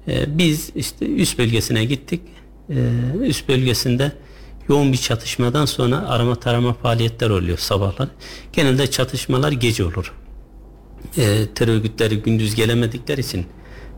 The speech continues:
e, karanlıktan faydalanarak, e, içeriye sızmaya çalışırlar. Üst bölgesinde de biz, e, Habur, e, sınır kapısının güvenliğini alıyorduk. Ve o bölgede,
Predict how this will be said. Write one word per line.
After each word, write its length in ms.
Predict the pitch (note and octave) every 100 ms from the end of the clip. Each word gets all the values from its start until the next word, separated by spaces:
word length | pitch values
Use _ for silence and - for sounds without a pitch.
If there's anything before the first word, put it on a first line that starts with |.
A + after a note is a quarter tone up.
| -
e, 180 | A2 A2+
karanlıktan 640 | B2+ A#2+ A#2 A2+ - A2+
faydalanarak, 840 | G2 A#2 A2 A2+ A#2+ A2 B2 B2+ - A#2
e, 280 | G2+ G2+ G2 - B3
içeriye 400 | - A#2+ A2+ A#2+
sızmaya 420 | - A#2 A#2+ A2+
çalışırlar. 580 | - F2 - - - G#3 - - - - - -
Üst 220 | D#3 -
bölgesinde 580 | C#3+ C3 C3 - B2+ B2+
de 220 | G#2+ A2+
biz, 340 | A#2+ A#2 A#2 -
e, 320 | A#2+ G#2+ G#2+ A2
Habur, 380 | - - B2 A#2+
e, 520 | - - C#3+ G#2+ G2+ G#2+ F3+ A#3+ -
sınır 380 | - A#2+ A#2+ -
kapısının 440 | G#2+ - A#2 A2+
güvenliğini 400 | A2 A2 A2+ A2+
alıyorduk. 420 | A2 F#2+ F#2 A2+ A3+ - - - - - - B2+
Ve 40 |
o 300 | B2+ D#3+ C3+
bölgede, 340 | A#2 A2+ A2+